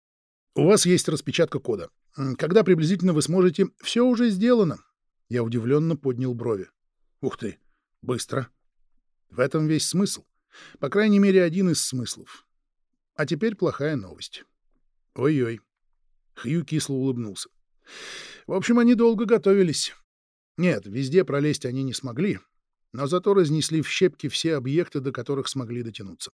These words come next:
И в том числе им удалось вставить блок слежения в твою систему связи. У меня упала челюсть. Ой, то есть они знают обо всём, что мы говорим? Неа. Мы обладаем теми же навыками, что и они.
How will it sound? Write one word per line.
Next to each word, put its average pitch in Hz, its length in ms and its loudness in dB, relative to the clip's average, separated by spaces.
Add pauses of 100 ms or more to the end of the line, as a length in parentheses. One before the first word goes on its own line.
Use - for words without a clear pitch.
(460)
И 127 80 -2
в - 80 -4
том 214 240 4
числе 185 340 4
им 165 120 2
удалось 156 360 0
вставить 147 440 -4
блок 139 320 -2
слежения 147 520 -4
в - 60 -12
твою 135 320 -4
систему 117 480 -10
связи. 90 460 -14 (560)
У - 40 -16
меня 107 260 -8
упала 110 360 -6
челюсть. - 500 -14 (800)
Ой, - 320 -12 (600)
то 95 60 -18
есть 98 180 -10
они 120 180 -4
знают 127 400 -2
обо 110 120 -8
всём, 156 340 -4
что - 220 -10
мы 123 180 -4
говорим? 123 500 -4 (640)
Неа. - 280 0 (680)
Мы 254 160 4
обладаем 208 540 6
теми 196 260 2
же 151 160 2
навыками, 226 600 2
что - 280 -2
и 160 120 0
они. 110 320 -6